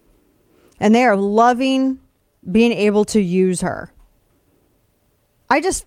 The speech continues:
this is so sad because it wasn't that at all. I don't know what she's, I don't know what these people are,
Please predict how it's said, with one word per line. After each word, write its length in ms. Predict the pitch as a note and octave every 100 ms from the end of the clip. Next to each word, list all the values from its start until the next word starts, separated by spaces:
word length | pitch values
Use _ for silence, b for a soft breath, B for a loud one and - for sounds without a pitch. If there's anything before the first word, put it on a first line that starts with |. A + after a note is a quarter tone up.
| _
this 240 | - C#4 C4
is 100 | B3
so 560 | - G#3+ F#3 G3 G3
sad 800 | E3 - - G3 F#3 E3+ B2+ E3+
because 260 | F3+ G#3+ A#3
it 100 | A3+
wasn't 280 | B3 B3 A#3+
that 160 | A3+
at 60 | G3+
all. 80 | G#3
I 80 | A3+
don't 140 | C4+
know 80 | A#3
what 140 | G#3+
she's, 280 | - G#3 F#3 -
I 60 |
don't 120 | A#3+
know 60 | D#4
what 180 | G#3+ -
these 160 | G3+
people 360 | - G3 F3+ G#3+
are, 80 | E3+